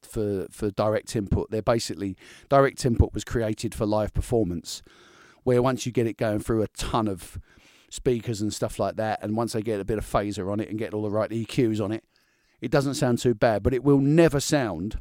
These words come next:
like an acoustic unless it is mic'd. And the other thing with that as well is getting a good sound on an acoustic, which one or two of you has asked, have asked about. It depends on the acoustic, it, it depends on the player, but I find sometimes,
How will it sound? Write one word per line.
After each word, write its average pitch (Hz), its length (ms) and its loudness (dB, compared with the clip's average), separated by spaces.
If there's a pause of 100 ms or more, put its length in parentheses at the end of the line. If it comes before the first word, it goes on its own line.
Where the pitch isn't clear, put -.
(480)
like 120 240 0
an 117 60 0
acoustic 113 680 -2
unless 113 380 0
it 107 40 0
is 107 140 -2
mic'd. 101 500 -2
And 80 240 -2 (560)
the 170 120 8
other 185 120 10
thing 147 220 8
with 127 120 4
that 131 180 0
as 110 100 -6
well 147 240 2
is 123 80 -2
getting 127 260 -2
a 104 60 -8
good 135 220 -4
sound 143 340 0
on 110 60 -2
an 104 80 -2
acoustic, 107 440 -6
which 110 140 -8
one 117 140 0
or 110 80 0
two 139 160 2
of 113 120 2
you 110 60 0
has 98 140 -2
asked, 95 340 -4
have 92 180 -8
asked 98 240 -4
about. 92 280 -8 (1160)
It 185 100 0
depends 247 400 4
on 190 140 2
the 170 100 2
acoustic, 175 500 -2
it, 143 280 -8
it 156 140 -6
depends 160 360 2
on 147 140 2
the 135 60 0
player, 156 360 4
but 113 140 0
I 131 120 4
find 135 360 0
sometimes, 127 760 0